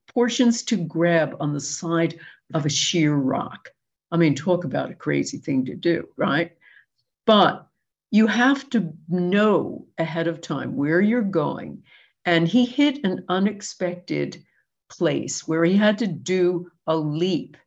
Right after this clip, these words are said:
and he did it, and he got there. But it freaked him out a bit, and he learned from it. He wasn't discouraged.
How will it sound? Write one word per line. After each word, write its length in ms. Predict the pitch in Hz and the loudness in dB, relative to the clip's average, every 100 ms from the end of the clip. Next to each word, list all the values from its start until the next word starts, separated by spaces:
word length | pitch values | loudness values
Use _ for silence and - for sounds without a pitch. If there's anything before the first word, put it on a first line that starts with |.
| _ _ - _ _ | _ _ -20 _ _
and 140 | 160 151 | -4 -4
he 160 | 156 | -4
did 400 | 139 120 185 180 | -6 -4 2 2
it, 280 | - - - - | 2 -4 -12 -6
and 120 | 143 | -4
he 60 | 147 | -4
got 460 | 160 165 185 180 | -2 0 0 -4
there. 380 | - - - - _ _ _ _ _ - | -10 -10 -12 -18 _ _ _ _ _ 4
But 280 | 226 220 220 | 6 6 2
it 120 | 233 | -4
freaked 420 | - - 381 415 269 | -4 -2 -2 2 4
him 140 | 233 | 4
out 240 | 208 214 | 4 2
a 60 | 202 | 0
bit, 380 | - - 87 - _ _ _ - | -2 -4 -6 -10 _ _ _ -4
and 120 | 196 | 2
he 140 | 226 | 4
learned 800 | 208 214 233 294 269 139 101 - - _ _ _ | 4 4 4 4 4 0 -4 -10 -14 _ _ _
from 260 | 185 147 135 | -4 -2 -2
it. 260 | - - _ _ | -6 -10 _ _
He 120 | 277 | 2
wasn't 420 | 302 349 349 277 254 | 4 6 4 2 0
discouraged. 840 | 180 - - 233 196 - - - | -4 -4 0 2 2 -2 -8 -16